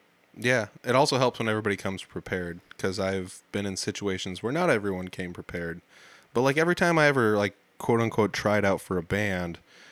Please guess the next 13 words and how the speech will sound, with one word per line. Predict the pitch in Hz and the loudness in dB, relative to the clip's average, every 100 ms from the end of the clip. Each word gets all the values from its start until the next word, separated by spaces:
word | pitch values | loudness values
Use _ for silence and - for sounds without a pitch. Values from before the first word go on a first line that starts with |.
| - | -2
they | 110 | 2
were | |
like, | 107 101 | 2 2
"Here's | - 120 113 | 0 0 0
the | 107 | -2
material, | 104 101 - 110 107 92 92 - | -4 -2 0 2 4 2 0 -4
this | 92 101 - | -4 -2 0
is | 98 90 | -4 -4
the | 92 | -4
date | 87 90 - | -2 -2 -4
we're | 87 | -6
getting | 90 87 | -4 -6
together." | 85 85 90 85 85 | -6 -2 -2 -2 -6